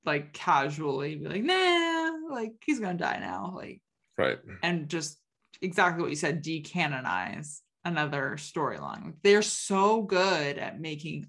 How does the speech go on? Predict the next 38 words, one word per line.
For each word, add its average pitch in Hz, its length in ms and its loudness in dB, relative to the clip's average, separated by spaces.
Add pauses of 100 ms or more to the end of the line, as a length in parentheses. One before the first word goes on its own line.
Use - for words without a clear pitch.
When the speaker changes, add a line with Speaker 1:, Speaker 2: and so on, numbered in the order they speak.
(140)
Speaker 1:
these 156 240 -6
stories. 170 420 0
We've 202 240 0
seen 285 280 2
them 226 180 2
do 254 140 0
it 202 60 4
with - 180 -4
Bad 143 280 2
Batch 165 320 0
and 180 100 -10
Clone 214 300 0
Wars 147 400 -6
and 147 160 -6 (380)
Mando 165 460 2
and 180 100 0
Book 185 140 0
of 175 80 -4
Boba, 180 380 2
where 160 120 -8
they 165 240 -6 (160)
tie 185 380 4
in 165 560 -2
all 160 400 0
of 151 60 -8
these 156 260 -6
other 156 240 -2
storylines. 147 960 -4
Like, 87 120 -12
that's 147 300 -6
what 170 160 -8
they - 120 -8
do. 147 480 -8 (1000)
So, - 140 -4 (300)
Speaker 2:
Mm-hmm. 67 220 -6 (720)
Speaker 1:
yeah, - 340 -6
I 147 140 -4
don't, 147 380 -6